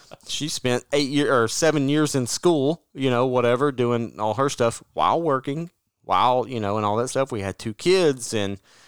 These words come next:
Speaker 2: and then with everything that they wanted to do, um, and then with, uh, me starting my, what would be, or what I, hopefully is my career,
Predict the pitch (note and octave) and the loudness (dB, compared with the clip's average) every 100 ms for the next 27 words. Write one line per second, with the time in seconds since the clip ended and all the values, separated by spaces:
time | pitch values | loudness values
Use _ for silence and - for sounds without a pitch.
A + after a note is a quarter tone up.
0 | _ - G2+ G#2+ A2 G#2+ G#2 A#2 - - | _ -12 -6 -4 -4 -4 -6 -6 -6 -10
1 | _ _ B2+ B2 B2+ A#2 G#2 C#3+ D#3+ D3+ | _ _ -4 -2 -2 -4 -2 0 2 2
2 | C3+ A#2 G#2+ A#2 A2 G#2 E2+ G2+ G2+ G2+ | 0 -2 -2 0 0 -2 -2 0 0 0
3 | G2 F#2+ - _ _ _ _ _ _ _ | -4 -8 -14 _ _ _ _ _ _ _
4 | _ - B2 A2+ G#2+ G2 - G#2+ G2 G#2 | _ -8 -4 -2 -2 -2 -2 0 0 -2
5 | A2 A#2 A2 G#2 G2 _ _ A2 A2 G#2 | -2 0 0 -2 -8 _ _ -2 0 0
6 | G2+ A#2 G#2 A2 G2+ A2 G2+ - _ - | -2 -4 -2 -4 -4 -6 -6 -12 _ -10
7 | A2+ G#2+ - - _ _ _ _ - G2+ | -6 -4 -6 -10 _ _ _ _ -12 -6
8 | G2+ - B2+ F3+ A#2 G#2+ A2+ G#2+ G2+ F#2+ | -6 -6 -2 -2 0 -2 -2 -2 -2 -4
9 | - - G#2 C#3+ A2 C3 | -4 -6 -4 -2 0 -2